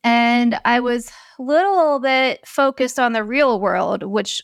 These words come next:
or at least what I considered to be the real world, which was we all have human bodies and those human bodies die. And when the human body dies, that person is no longer there. That's just looking through my physical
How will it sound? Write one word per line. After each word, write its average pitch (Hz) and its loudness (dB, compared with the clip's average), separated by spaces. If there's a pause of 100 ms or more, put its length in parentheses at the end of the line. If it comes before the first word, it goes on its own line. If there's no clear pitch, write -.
or 226 0
at 220 0
least 220 0
what - -2
I 226 0
considered 226 -2
to 240 -4
be 202 -2
the 185 -2
real 190 0
world, 185 0
which 202 -4
was 202 0
we 208 -2
all 214 2
have 202 -4
human 208 -4
bodies 226 0
and 196 -2
those 196 -4
human 214 -4
bodies 202 -2
die. 233 2
And 208 0
when 196 -4
the 196 -6
human 214 -4
body 196 0
dies, 202 0
that 196 -4
person 202 -4
is 190 -6
no 196 -4
longer 190 -2
there. 180 -2 (240)
That's 247 0
just 254 -6
looking 226 -2
through 220 0
my 190 -2 (300)
physical 196 -2